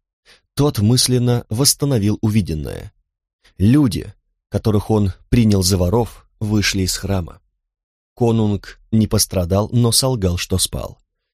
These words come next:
Гейрмун понимал — Спроси он о незнакомцах, конунг солгал бы и о них,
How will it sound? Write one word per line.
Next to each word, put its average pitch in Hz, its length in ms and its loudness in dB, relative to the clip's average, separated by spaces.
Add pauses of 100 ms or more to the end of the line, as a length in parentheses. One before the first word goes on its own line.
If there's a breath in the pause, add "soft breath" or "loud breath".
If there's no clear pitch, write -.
(240)
Гейрмун 117 580 2
понимал — 98 560 0 (400)
Спроси 98 520 0
он 98 300 0
о 92 180 -2
незнакомцах, 95 840 -2 (300)
конунг 110 420 2
солгал 92 480 0
бы 98 160 2
и 95 200 0
о 82 120 -4
них, 113 360 0